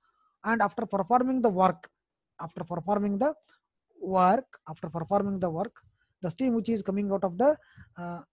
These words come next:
turbine exhaust, it is cooled in a condenser. This condenser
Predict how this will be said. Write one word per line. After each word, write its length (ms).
turbine 520
exhaust, 580
it 120
is 200
cooled 360
in 100
a 80
condenser. 600
This 200
condenser 840